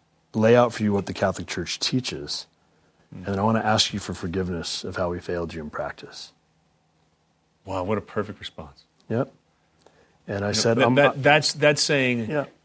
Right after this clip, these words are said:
Speaker 2: we have a fullness of truth here,
Speaker 1: Mm-hmm.
Speaker 2: the fullness of truth of what Jesus revealed. But it's not, it's not ours. <laughs>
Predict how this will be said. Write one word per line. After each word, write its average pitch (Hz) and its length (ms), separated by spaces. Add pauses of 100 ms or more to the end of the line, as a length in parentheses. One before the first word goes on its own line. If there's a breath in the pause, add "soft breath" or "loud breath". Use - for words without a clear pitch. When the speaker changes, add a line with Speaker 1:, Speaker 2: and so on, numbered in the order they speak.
Speaker 2:
we 127 120
have 127 220
a 120 80
fullness 127 440
of 110 80
truth 110 360
here, 120 160
Speaker 1:
Mm-hmm. 135 120
Speaker 2:
the 110 80
fullness 120 360
of 92 80
truth 87 260
of 87 100
what 90 120
Jesus 87 240
revealed. 80 360 (920)
But 107 420 (720)
it's 127 320
not, 113 260
it's 101 120
not 107 120
ours. 87 440
<laughs> - 40